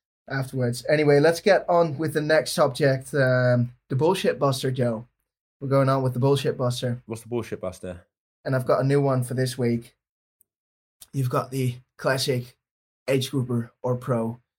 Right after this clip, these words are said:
Speaker 1: saying, so they're standing in a group of French triathletes, and they'll be like, "Yeah,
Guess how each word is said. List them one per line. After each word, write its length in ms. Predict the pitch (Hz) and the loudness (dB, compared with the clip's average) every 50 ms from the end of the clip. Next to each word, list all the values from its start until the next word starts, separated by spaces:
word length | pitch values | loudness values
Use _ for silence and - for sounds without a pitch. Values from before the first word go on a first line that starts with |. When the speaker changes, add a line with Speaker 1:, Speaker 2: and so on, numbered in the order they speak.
| _ _ _ _ _ | _ _ _ _ _
Speaker 1:
saying, 500 | - - - 135 131 127 127 123 123 123 - | -10 -2 0 2 2 2 2 0 0 -2 -4
so 180 | - - 143 127 | -8 -6 -4 -2
they're 100 | 127 127 | -2 -2
standing 300 | 123 - - 139 139 139 | -2 0 0 0 2 2
in 60 | 131 127 | 0 0
a 40 | |
group 200 | 120 135 135 127 131 | 2 2 2 0 0
of 80 | 123 - | -4 -4
French 380 | - 139 123 120 120 - - | -2 -2 0 0 -2 -4 -4
triathletes, 600 | - 135 120 120 117 120 117 110 107 - - - - | -2 0 0 0 0 -2 -2 -2 -2 -4 -10 -14 -10
and 80 | 131 127 | -4 -2
they'll 120 | 127 123 | 0 0
be 100 | 120 120 | 0 0
like, 360 | 117 117 117 113 117 - - - _ _ _ _ _ _ _ _ _ _ _ _ _ _ _ _ _ _ _ | 0 0 0 -2 -4 -6 -12 -20 _ _ _ _ _ _ _ _ _ _ _ _ _ _ _ _ _ _ _
"Yeah, 360 | 147 143 143 139 143 143 131 | 2 4 6 6 6 4 2